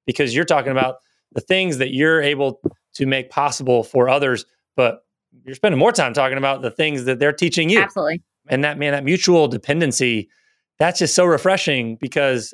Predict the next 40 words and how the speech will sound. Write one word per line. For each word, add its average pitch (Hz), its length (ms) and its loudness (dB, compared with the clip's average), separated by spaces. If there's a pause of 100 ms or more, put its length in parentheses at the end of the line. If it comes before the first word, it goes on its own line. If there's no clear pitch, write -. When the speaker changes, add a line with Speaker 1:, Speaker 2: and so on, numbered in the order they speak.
Speaker 1:
I 131 60 0
feel 151 140 0
like 135 160 2
those 135 200 2
examples 127 680 -2 (300)
in 147 100 -2
the 131 80 0
space 160 320 -2
that 123 180 -6
you 139 140 -4
occupy, 120 640 0 (520)
I 147 140 -2
know 156 360 2
it, 120 120 -4 (320)
it, 135 240 -4
it 131 180 -2
takes - 300 -4
work. 117 440 -2 (140)
It 139 140 -4
takes 175 260 -6
work 147 300 0
to 123 100 -6
fight 135 400 -4
for 131 140 -10
models 120 600 0 (320)
that 120 140 -2
preserve 117 400 0
the 113 80 -2
dignity 117 520 0
of 104 160 -4
the 107 80 -8
people 123 300 0
that 113 120 -4
you 110 120 -6
serve. 113 540 0
And 139 260 -4
it 110 80 -10
takes - 180 -2
humility 127 600 0 (420)
to 131 400 0